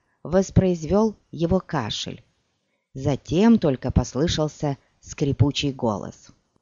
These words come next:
«Нижайше склоняюсь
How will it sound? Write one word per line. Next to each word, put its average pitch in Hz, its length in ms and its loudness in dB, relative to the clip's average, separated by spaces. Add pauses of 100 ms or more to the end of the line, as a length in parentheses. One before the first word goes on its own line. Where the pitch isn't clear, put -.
(580)
«Нижайше 156 840 2
склоняюсь 143 1000 0